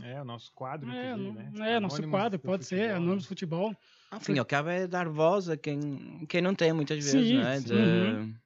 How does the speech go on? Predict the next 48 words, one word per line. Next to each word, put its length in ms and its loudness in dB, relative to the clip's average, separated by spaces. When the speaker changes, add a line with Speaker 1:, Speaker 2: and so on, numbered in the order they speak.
Speaker 3:
Boa, 240 -12
boa. 200 -10
Speaker 2:
Porque 460 6
geralmente 580 4
as 120 0
pessoas 240 2
começam 360 4
só 280 -4
querendo 280 4
trazer 320 4
gente 300 4
pra 140 4
crescer. 420 2
Não, 260 2
a 40 2
gente 400 -2
quer 140 6
trocar 220 4
ideia 120 6
com 40 -4
todo 200 4
mundo, 320 6
né? 320 0
Tanto 260 -4
pessoas 300 -4
conhecidas 340 0
quanto 240 -4
famosas. 480 0
Então, 460 0
nós 160 2
estamos 180 0
com 80 2
uma 80 6
boa 140 6
expectativa 580 2
de 80 0
trazer 380 2
gente, 460 4
nem, 160 2
nem 260 0
que 60 0
a 40 2
gente 100 -6
faça 240 4
uma 80 2
vez 160 4
por 40 -4
semana. 960 4